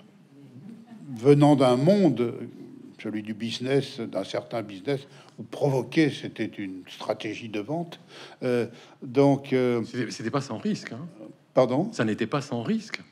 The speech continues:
Speaker 1: Ça n'était pas sans risque. Euh, les, les traditionalistes, euh,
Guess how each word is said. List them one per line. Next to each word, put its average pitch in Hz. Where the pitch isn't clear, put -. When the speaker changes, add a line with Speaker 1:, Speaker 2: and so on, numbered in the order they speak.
Speaker 1:
Ça 151
n'était 156
pas 156
sans 143
risque. 208
Euh, 208
les, 135
les 135
traditionalistes, 139
euh, 104